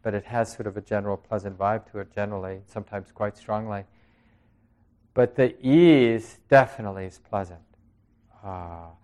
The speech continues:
and it's much more settled. Ah, like, I don't need to go anywhere. It's the beginning, like, it, it removes, um, where the joy removes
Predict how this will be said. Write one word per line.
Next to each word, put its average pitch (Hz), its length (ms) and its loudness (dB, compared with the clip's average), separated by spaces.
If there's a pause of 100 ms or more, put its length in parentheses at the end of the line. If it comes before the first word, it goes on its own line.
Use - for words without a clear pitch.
(180)
and 117 120 4
it's 117 160 0
much 135 380 2
more 117 280 2
settled. 104 720 -4 (1160)
Ah, 95 460 -8
like, 110 280 2 (460)
I 127 180 -4
don't 120 180 -2
need 110 180 -6
to 107 60 -10
go 113 320 -6
anywhere. 120 560 -6 (280)
It's 123 200 -4
the 147 160 4
beginning, 139 760 4 (1160)
like, 127 300 6
it, 135 180 -2 (100)
it 127 140 -2
removes, 127 960 2 (140)
um, 113 320 -4 (400)
where 131 140 4
the 127 120 4
joy 139 360 12
removes 127 800 4